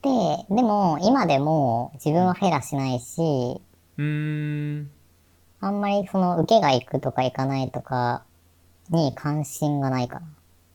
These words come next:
Speaker 2: あ、だから、
Speaker 1: うん。
Speaker 2: 自分が舐められて自分が入れる。
Speaker 1: そうだね。
Speaker 2: あー、なるほど。だから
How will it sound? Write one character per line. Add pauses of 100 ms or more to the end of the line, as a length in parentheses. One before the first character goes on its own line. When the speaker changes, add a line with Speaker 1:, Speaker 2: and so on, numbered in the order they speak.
(640)
Speaker 2:
あ、
だ
か
ら、 (840)
Speaker 1:
う
ん。 (560)
Speaker 2:
自
分
が
舐
め
ら
れ
て
自
分
が
入
れ
る。 (540)
Speaker 1:
そ
う
だ
ね。 (220)
Speaker 2:
あ
ー、
な
る
ほ
ど。
だ
か
ら